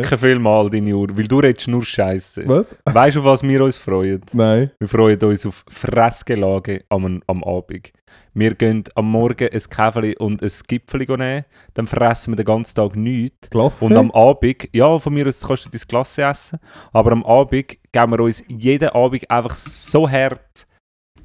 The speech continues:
Speaker 1: alles Mögliche. Ich will dort, äh, jeden Abend
Speaker 2: Ein,
Speaker 1: so
Speaker 2: ein
Speaker 1: übel
Speaker 2: kleiner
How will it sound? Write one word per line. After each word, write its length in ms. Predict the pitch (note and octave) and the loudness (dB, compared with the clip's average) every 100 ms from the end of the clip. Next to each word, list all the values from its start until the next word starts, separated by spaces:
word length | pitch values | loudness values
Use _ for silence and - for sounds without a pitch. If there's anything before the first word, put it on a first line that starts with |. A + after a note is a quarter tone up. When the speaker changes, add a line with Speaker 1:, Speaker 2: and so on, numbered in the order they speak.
| _ _ - | _ _ 6
Speaker 1:
alles 300 | B2+ D#3+ C#3 | 6 6 2
Mögliche. 580 | C#3 C#3+ - A#2 A#2 C3 - _ _ - | -2 -4 -8 -4 -2 -4 -18 _ _ -6
Ich 120 | A2 | 0
will 120 | B2 - | 0 0
dort, 320 | A#2 A2+ - | -2 -2 0
äh, 180 | A2+ A2 _ _ _ _ | 0 0 _ _ _ _
jeden 320 | A2 B2 C#3 C3+ | -6 -2 0 2
Abend 400 | A2+ A#2+ B2 - _ | 2 0 -4 -10 _
Speaker 2:
Ein, 440 | - _ - A#2+ A#2+ | -20 _ -4 2 4
Speaker 1:
so 200 | B2 C#3 | 6 4
Speaker 2:
ein 80 | B2+ | 4
Speaker 1:
übel 100 | C#3 C3+ | 4 4
Speaker 2:
kleiner 120 | C#3 | 6